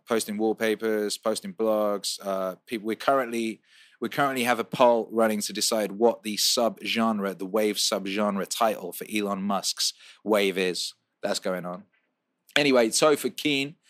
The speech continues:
he says, uh, regarding the fact that it's my wife's birthday, and here we are, "Amazing that your wife is that supportive of Kira. Lots of love and thanks to her." Yeah.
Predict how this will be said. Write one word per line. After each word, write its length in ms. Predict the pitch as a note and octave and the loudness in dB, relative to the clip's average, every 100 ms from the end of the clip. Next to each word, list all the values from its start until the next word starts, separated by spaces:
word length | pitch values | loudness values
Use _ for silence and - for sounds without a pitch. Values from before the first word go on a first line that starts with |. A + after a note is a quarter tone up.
| - - _ | -20 -20 _
he 140 | C3+ | -2
says, 400 | C3+ D3+ C3 A#2 | 0 2 2 2
uh, 460 | C3+ B2+ B2 A#2 G#2+ - _ _ _ _ _ | 2 2 0 -2 -4 -12 _ _ _ _ _
regarding 480 | A2 A#2 A#2 A2 G2+ | -4 0 4 4 2
the 60 | F#2+ | -2
fact 240 | G#2+ G2+ | -2 -2
that 80 | F#2+ | -4
it's 140 | F#2+ | -6
my 100 | G2 | -4
wife's 240 | F#2 F#2 - | -4 -4 -4
birthday, 420 | G2 F2+ G2+ G2+ | -4 -4 -4 -4
and 100 | E2+ | -4
here 100 | F2 | -6
we 120 | E2+ | -4
are, 160 | F2 F#2+ _ - - - | -4 -6 _ -20 -16 -6
"Amazing 400 | A2+ D3 D#3+ E3+ | 2 4 4 2
that 80 | C3 | 0
your 140 | B2 | 2
wife 280 | B2 B2 A#2+ | 2 2 0
is 100 | G2+ | 0
that 140 | A2+ | 0
supportive 400 | - - G#2+ F#2+ | 0 -2 -2 -2
of 80 | F2 | -4
Kira. 400 | - A2 G#2 G2 | -4 0 0 0
Lots 280 | G#2+ B2+ B2+ | 2 2 0
of 80 | G#2 | 0
love 220 | A2 G2 | 0 0
and 120 | F#2+ | -2
thanks 240 | A#2+ A#2 - | -2 -2 -2
to 100 | A#2+ | 0
her." 320 | D3 A2+ - _ _ _ _ _ | 2 2 -2 _ _ _ _ _
Yeah. 260 | A2 C3+ | 0 0